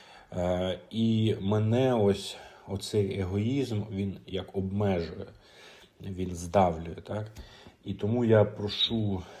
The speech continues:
у візу-, ну, у візуалізації Бога, щоб отримати цю свободу, так. Я можу представити, як руйнуються ці окови, так,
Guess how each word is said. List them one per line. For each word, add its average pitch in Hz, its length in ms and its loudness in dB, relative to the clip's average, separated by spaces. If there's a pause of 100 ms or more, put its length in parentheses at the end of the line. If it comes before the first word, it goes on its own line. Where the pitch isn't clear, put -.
(340)
у 95 80 -6
візу-, 95 380 -2
ну, 107 160 0
у 92 120 2
візуалізації 95 880 0
Бога, 113 600 0 (340)
щоб - 280 -8
отримати 101 580 -4
цю 98 200 -8
свободу, 95 720 -2
так. 98 380 -8 (440)
Я 90 140 -6
можу 90 260 -6
представити, 92 760 -2
як 87 220 -6
руйнуються 101 800 2
ці - 260 -12
окови, 87 640 -2 (100)
так, 98 240 -6